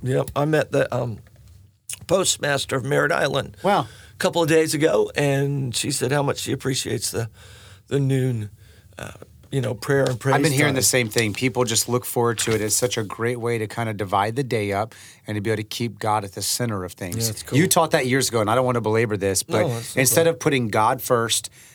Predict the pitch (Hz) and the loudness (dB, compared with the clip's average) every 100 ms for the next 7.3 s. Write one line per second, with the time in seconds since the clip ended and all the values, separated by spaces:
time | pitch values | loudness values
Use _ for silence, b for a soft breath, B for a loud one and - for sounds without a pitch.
0 | B 101 104 135 123 131 123 113 113 113 | B -4 0 0 0 2 2 2 0 -2
1 | 107 B B - 95 113 131 131 110 113 | -4 B B -10 -2 0 2 0 0 2
2 | 104 110 104 98 113 117 110 107 113 104 | 4 2 0 -2 -2 -2 -2 -2 0 -2
3 | 113 104 - 117 110 120 127 104 120 165 | -4 -4 -2 0 0 -2 -6 0 2 2
4 | 139 127 120 - 147 151 101 98 101 101 | 4 2 2 -2 -2 -2 0 -2 -2 -4
5 | 107 113 104 107 156 135 - 101 117 - | -2 -2 -4 -4 -4 -4 -4 -4 -6 -8
6 | 120 107 123 156 170 139 113 110 101 - | -8 -6 -2 -2 -2 -4 -4 -4 -2 -4
7 | 127 - | -4 -6